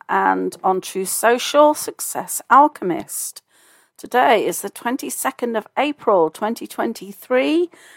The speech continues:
and the title of today's show is Ukraine War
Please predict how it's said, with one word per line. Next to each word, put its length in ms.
and 140
the 60
title 440
of 80
today's 520
show 760
is 580
Ukraine 800
War 340